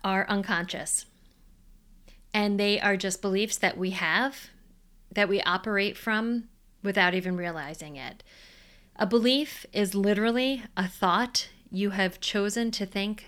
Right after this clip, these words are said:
again and again until it just becomes a belief.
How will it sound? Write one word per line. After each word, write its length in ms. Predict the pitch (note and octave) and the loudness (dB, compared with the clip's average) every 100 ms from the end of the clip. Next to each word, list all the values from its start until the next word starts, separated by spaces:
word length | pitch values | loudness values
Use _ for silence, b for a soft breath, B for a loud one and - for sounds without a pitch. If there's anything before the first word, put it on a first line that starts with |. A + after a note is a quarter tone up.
| - | -8
again 320 | F#3 F3+ F3 | -4 -4 -4
and 140 | F3 F3 | -4 -6
again 340 | E3+ C#3+ F3 - _ _ _ | -6 -6 -8 -14 _ _ _
until 380 | F#3+ F#3+ G3+ F#3+ | -4 -2 -2 -2
it 160 | G3 F#3+ | -4 -6
just 240 | F3 - | -8 -6
becomes 580 | F#3 F3+ E3 F#3+ F#3+ - - - | -8 -6 -8 -6 -8 -12 -16 -10
a 120 | A3+ | -4
belief. 440 | C4+ F#4+ A#3 - | -4 -4 -8 -16